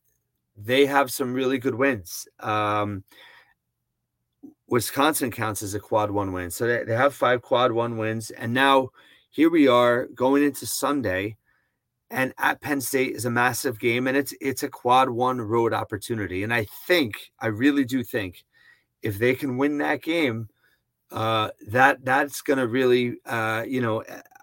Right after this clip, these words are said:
I think winning that game and then winning on the road at Minnesota, and they're a lock to make the N C A A tournament. Um, you know, another quad one road victory would be massive. They have three already. Uh, a fourth, I think, would do the trick.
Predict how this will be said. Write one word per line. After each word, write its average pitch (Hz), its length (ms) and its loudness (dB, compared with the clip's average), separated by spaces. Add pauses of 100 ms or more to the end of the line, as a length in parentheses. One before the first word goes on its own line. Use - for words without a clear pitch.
(220)
I 113 100 -6
think 139 200 -2
winning 151 280 0
that 143 180 2
game 135 260 2
and 127 100 -2
then 110 100 -2
winning 131 220 -2
on 131 120 -2
the 120 80 -2
road 117 180 2
at 107 80 -4
Minnesota, 110 760 2
and 107 140 -6
they're 107 100 2
a 104 80 4
lock 104 320 2
to 110 100 -10
make 104 180 -6
the 107 100 -6
N 104 100 -6
C 104 120 -6
A 101 40 0
A 95 40 -6
tournament. 104 480 -4 (540)
Um, 104 460 -2 (140)
you 110 140 -4
know, 101 140 -2
another 120 320 2
quad 120 360 0
one 113 240 0
road 110 280 2
victory 107 640 -2
would 101 180 -8
be 104 340 -4
massive. 117 640 -2 (320)
They 107 80 -4
have 98 200 0
three 131 500 2
already. 107 600 0 (380)
Uh, 107 260 -4
a 110 80 -4
fourth, 131 440 4
I 123 140 -4
think, 113 260 -4
would 117 100 0
do 110 180 0
the 107 80 0
trick. - 460 -2